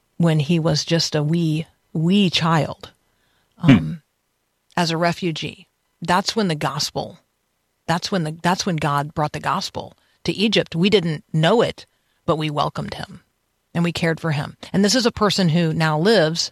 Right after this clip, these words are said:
Speaker 1: as a refugee here in the United States of America, but whose faith is, <laughs> uh, yeah, very deep and very wide, and from whom I have much to learn.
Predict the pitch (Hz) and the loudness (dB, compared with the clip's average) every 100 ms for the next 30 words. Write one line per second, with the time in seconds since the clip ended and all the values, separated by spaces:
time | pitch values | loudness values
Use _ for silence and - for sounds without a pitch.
0 | - 156 160 156 - 165 151 147 160 156 | -4 -2 0 -2 -2 -4 -4 -6 -4 -4
1 | 151 156 147 151 - 151 - 143 143 156 | -2 -4 -4 -4 -4 -6 -6 -6 -4 -4
2 | 165 143 151 147 - 160 - 175 170 151 | -4 -4 -6 -6 -2 -2 0 -2 -2 -4
3 | - 151 147 147 - - _ _ - - | -8 -8 -8 -6 -8 -10 _ _ -20 -2
4 | 175 - _ - - - - 139 151 147 | -2 -2 _ -20 -20 -20 -10 -2 0 0
5 | 135 131 - _ _ _ 180 147 143 170 | 0 -2 -4 _ _ _ -2 0 0 -4
6 | 160 165 165 160 156 147 143 151 151 151 | 0 2 2 2 0 0 -2 -2 -2 -2
7 | 147 139 143 - 156 143 139 170 156 165 | -2 -2 -4 -4 -4 -2 0 0 2 2
8 | 151 143 143 139 156 - - 143 147 143 | 2 0 -2 -4 -6 -6 -6 -4 -2 -2
9 | 147 | -4